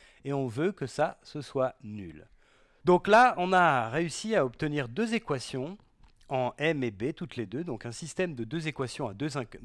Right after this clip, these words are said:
à deux inconnus qu'on va pouvoir, euh, résoudre, euh, par les mét-, par des tas de méthodes différentes d'ailleurs.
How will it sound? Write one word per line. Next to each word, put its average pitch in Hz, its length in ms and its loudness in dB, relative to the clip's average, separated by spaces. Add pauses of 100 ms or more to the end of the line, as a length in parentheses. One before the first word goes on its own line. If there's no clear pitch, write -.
à 95 180 -12
deux 135 240 -6
inconnus 123 380 -6
qu'on - 120 -6
va 117 140 -2
pouvoir, 123 380 0
euh, 95 120 -2
résoudre, 110 460 -8
euh, 87 260 -12 (200)
par 117 100 2
les 101 100 -8
mét-, 110 320 -10
par 98 140 -8
des 92 140 -14
tas 127 200 -6
de 104 100 -8
méthodes 113 400 -6
différentes 98 580 -10
d'ailleurs. 143 360 -10